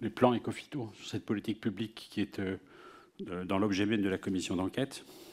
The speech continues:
Donc, je vous rappelle que cette commission d'enquête,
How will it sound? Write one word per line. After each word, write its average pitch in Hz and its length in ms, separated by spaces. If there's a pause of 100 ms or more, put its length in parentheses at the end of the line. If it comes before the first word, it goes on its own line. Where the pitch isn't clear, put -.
(960)
Donc, 135 160
je - 80
vous 98 80
rappelle 101 360
que 104 140
cette - 220
commission 107 340
d'enquête, 104 440